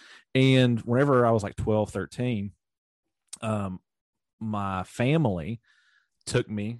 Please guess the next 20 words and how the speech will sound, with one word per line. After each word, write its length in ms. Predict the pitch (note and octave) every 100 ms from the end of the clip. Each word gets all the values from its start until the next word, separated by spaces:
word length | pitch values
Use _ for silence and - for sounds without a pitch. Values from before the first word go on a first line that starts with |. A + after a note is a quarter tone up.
| _ -
to 440 | G2+ F#2+ G2+ A2+ -
this 440 | G2+ G#2 - - _ - - A2+ -
local, 720 | A2+ A#2 A#2 - C#3 A#2+ B2+ -
local 340 | C3 C3 C#3+ G#2+
guy 380 | C3+ E3 C3+
who 120 | B2+ B2
was 160 | C3
<laughs> 20 |
at 80 | C3+
the, 140 | C#3 - - F3+
the 120 | B2+
head 180 | A#2 B2
of 140 | A2+
my 120 | A2+ A2+
holler. 540 | C3+ B2+ B2+ B2 G2+ _ _ - - _
And 260 | C#3 C3+ C3
whenever 260 | C#3 E3+ D3
I 100 | A#2+
got 340 | C3 D3 -
there, 400 | B2 F#2 F#2+ C#3